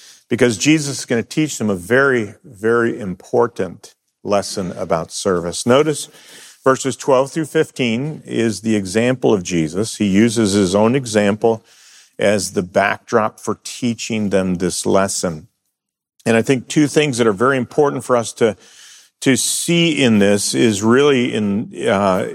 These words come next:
in, in great form of contrast. On one hand is who does it, and that's Jesus. He's the greatest. That's stated pretty plainly, right, in verse fourteen,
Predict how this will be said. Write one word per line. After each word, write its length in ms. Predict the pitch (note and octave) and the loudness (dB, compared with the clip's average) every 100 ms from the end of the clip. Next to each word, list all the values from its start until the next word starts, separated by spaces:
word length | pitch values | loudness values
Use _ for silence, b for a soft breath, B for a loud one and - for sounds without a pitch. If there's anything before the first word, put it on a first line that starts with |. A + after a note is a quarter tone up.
| - | -10
in, 640 | - A2+ A2 G#2 A#2 - _ | -2 0 2 0 -4 -14 _
in 280 | A#2+ G#2+ G2 | -8 -6 -4
great 380 | G#2 C3+ G3 | 0 2 2
form 380 | - - C#3+ C#3 | -4 -2 0 2
of 140 | G2+ - | -2 -4
contrast. 880 | - D3 D3 - F2 D#2 - - _ b b b b b | -2 -2 -2 -2 -4 -4 -16 -20 _ b b b b b
On 280 | B2+ A#2 A2 | -2 0 2
one 200 | B2+ F3+ | 2 2
hand 480 | E3+ C#3 B2+ A#2+ A#2+ | -2 -4 -4 -2 -4
is 460 | A#2+ C3+ B2 A2+ - | -6 -2 0 0 -4
who 680 | - - F3 E3 D3 D3 - | -12 -2 2 4 6 4 0
does 460 | G2 B2+ C3+ A2 | 0 2 2 0
it, 340 | F2 D#2+ - - _ _ _ _ _ _ _ _ | -4 -6 -14 -20 _ _ _ _ _ _ _ _
and 160 | A2+ A#2 | 0 2
that's 460 | A#2 - - - - | 0 -2 -8 -8 -10
Jesus. 520 | F#2+ C3 D#3+ G2 E2+ | -2 2 2 0 -4
He's 320 | - C#3 B2 - | 2 2 2 0
the 100 | F#2+ | -2
greatest. 840 | E2+ G#2 D3 B2+ F2 - - - b b b _ | 0 2 2 0 -6 -12 -14 -18 b b b _
That's 220 | B2 B2+ | 0 0
stated 480 | - D#3 D3+ C3 - | -2 0 2 0 -2
pretty 240 | D#3 B2 | -2 -2
plainly, 880 | - - - D3 E3+ D#3+ F#2+ F2+ C3+ - | -4 -8 -2 0 0 -2 -4 -6 -10 -4
right, 240 | G#2+ B2 | 0 0
in 80 | A#2+ | 2
verse 320 | A#2 A#2+ - - - - | 0 0 -4 -12 -18 0
fourteen, 920 | C3+ B2+ - - A#2+ F#2+ F#2 E3+ F3 | 0 0 -4 -8 -4 -2 -2 -4 -6